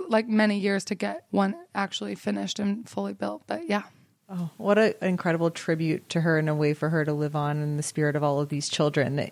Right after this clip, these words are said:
Speaker 2: and their families that get to benefit from that.
Speaker 1: Yeah, it's, it's such a beautiful experience. And just to be, you know, everything that I do, I really try and give back to that charity because it's a part of me and my life. So, you know, with all of our products, we donate a percent to Sophie's Place and,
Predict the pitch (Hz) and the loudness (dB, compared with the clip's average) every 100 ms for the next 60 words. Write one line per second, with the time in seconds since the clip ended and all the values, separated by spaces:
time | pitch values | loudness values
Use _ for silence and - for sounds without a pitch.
0 | - 175 175 170 226 254 190 160 156 160 | 2 4 6 6 6 6 6 4 0 0
1 | 156 156 147 165 - - - - - - | -2 -2 -2 -2 -4 -6 -6 -6 -6 -4
2 | 226 208 - - 220 214 - 220 - - | 0 2 0 -2 -2 0 -2 -2 -4 2
3 | 220 208 202 196 190 202 - 202 196 381 | 2 2 0 -2 -4 -4 -2 0 0 2
4 | 262 262 262 - 226 214 208 208 - - | 6 6 4 2 4 4 4 2 -4 -18
5 | - - 233 233 226 247 247 214 320 214 | -18 0 4 6 6 6 6 4 4 4
6 | 208 196 202 196 190 196 196 196 - 202 | 4 6 6 6 6 6 6 2 2 2
7 | 196 190 190 202 - 196 165 202 185 - | 4 2 0 -4 -4 -2 0 -4 -4 -8
8 | 208 202 - 196 196 196 196 185 190 185 | -6 -6 -4 -2 0 -2 -2 -4 -6 -6
9 | - - _ _ - - 196 196 175 196 | -12 -20 _ _ -8 -4 -2 -2 -4 -2
10 | 190 190 196 202 202 202 - 202 196 196 | 0 2 4 4 4 0 -2 -2 0 -2
11 | 202 196 185 359 202 190 196 190 196 196 | 0 2 2 2 2 4 2 2 2 2
12 | 196 - 208 196 196 196 208 - - 208 | -2 -4 -4 0 0 0 -2 -6 -6 -6
13 | - 202 196 - - 196 196 190 - 233 | -4 -4 -6 -8 -4 -2 -2 -4 0 0
14 | 247 220 233 214 214 202 196 196 | 0 -2 2 4 4 2 0 0